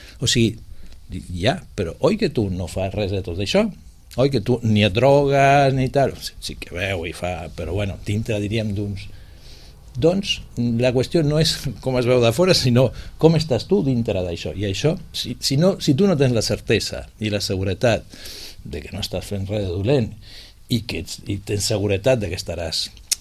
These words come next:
cuidada i bé i no estàs en risc, doncs, per aquí comença la cosa, no? Després el teu pare dirà que sí o que no, però,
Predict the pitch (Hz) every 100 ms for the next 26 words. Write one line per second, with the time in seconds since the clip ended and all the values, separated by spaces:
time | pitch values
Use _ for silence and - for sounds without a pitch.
0 | - - 110 98 127 131 98 95 104 143
1 | 95 95 92 - 104 113 139 160 180 -
2 | - - - - - - - - - -
3 | - - - - - - - - - -
4 | 101 139 110 98 - 95 110 160 127 87
5 | 85 143 110 - 98 104 107 135 151 110
6 | 107 98 151 147 113 143 113 101